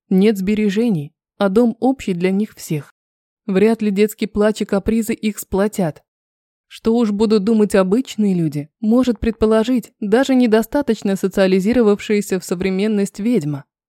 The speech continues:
Но иногда просто так бывает, когда судить бесполезно. Они не знают того, что пришло ей в видениях. Они не представляют, как сильно она уже полюбила этого малыша, которого еще нет.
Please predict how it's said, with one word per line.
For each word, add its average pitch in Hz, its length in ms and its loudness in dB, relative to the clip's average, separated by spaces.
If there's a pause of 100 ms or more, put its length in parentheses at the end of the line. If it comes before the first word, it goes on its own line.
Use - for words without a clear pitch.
(180)
Но 233 200 0
иногда 226 600 2
просто 202 400 0
так 220 320 -4
бывает, 226 640 -4 (160)
когда 214 320 2
судить 233 400 -2
бесполезно. 220 800 -2 (460)
Они 214 200 4
не 247 140 6
знают 233 400 2
того, 185 240 4
что - 160 -4
пришло 190 340 -2
ей 208 180 0
в 185 60 -4
видениях. 185 680 -2 (200)
Они 226 200 2
не 254 120 6
представляют, 247 680 0
как 190 200 -2
сильно 233 460 2
она 202 180 2
уже 214 240 2
полюбила 214 540 0
этого 214 460 0
малыша, 226 460 0
которого 220 460 -2
еще 220 360 -6
нет. 240 420 0